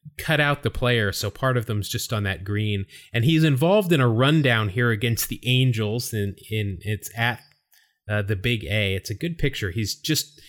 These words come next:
he's, like, flipping the ball. He's not throwing it, and the runner is in the foreground, like, trying to turn around quickly. That's a good-looking card.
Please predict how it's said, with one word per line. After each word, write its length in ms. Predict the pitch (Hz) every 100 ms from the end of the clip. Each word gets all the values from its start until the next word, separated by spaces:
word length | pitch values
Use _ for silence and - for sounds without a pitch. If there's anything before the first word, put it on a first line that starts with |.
| -
he's, 160 | 147
like, 160 | 135 127
flipping 560 | - 185 208 - 131 104
the 80 | 92
ball. 220 | 95 92
He's 140 | 95
not 180 | 127 113
throwing 420 | - 127 117 101
it, 160 | 95 92
and 160 | 107 107
the 60 |
runner 400 | 107 131 147 123
is 160 | 107 101
in 80 | 104
the 60 |
foreground, 840 | - - 120 107 104 101 92 87 - _ - - _ _ _ -
like, 200 | 123 -
trying 260 | - 160 127
to 60 |
turn 280 | 123 - 143
around 420 | 120 107 98 92
quickly. 340 | - 92 - 76
That's 180 | 110 165
a 60 | 131
good-looking 600 | - 127 117 107 - 82
card. 380 | - 98 76